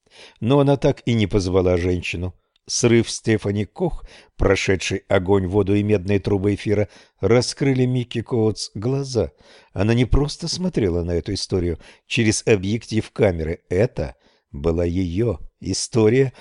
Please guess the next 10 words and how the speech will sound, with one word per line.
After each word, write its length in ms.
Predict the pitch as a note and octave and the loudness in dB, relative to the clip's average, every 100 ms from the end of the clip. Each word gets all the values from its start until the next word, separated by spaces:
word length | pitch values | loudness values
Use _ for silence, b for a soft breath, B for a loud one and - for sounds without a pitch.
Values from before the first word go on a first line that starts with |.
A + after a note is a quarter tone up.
| B B | B B
и 180 | A2+ A2 | 2 2
когда 320 | - A2 A2 | 2 0 0
ей, 300 | A2 A2+ F#2 | 0 0 -2
наконец, 500 | E2+ E2 G2+ G#2+ - | -2 -4 -2 -2 -4
придётся 520 | - F#2+ A2 A#2+ F#2+ | -6 -2 -2 -4 -6
заснуть, 720 | D#2+ G2+ - G#2+ G#2 F3 - B B B B | -4 -4 -4 -6 -6 -8 -14 B B B B
она 320 | F#2+ F#2+ F2+ | -2 0 0
не 200 | F#2 A2 | 0 -4
хотела 560 | - C3 - - C#2+ C#2+ | -2 -4 -4 -8 -8 -10
засыпать 640 | C#2+ - D#2 C3+ C#3 - | -6 -6 -4 -4 -4 -6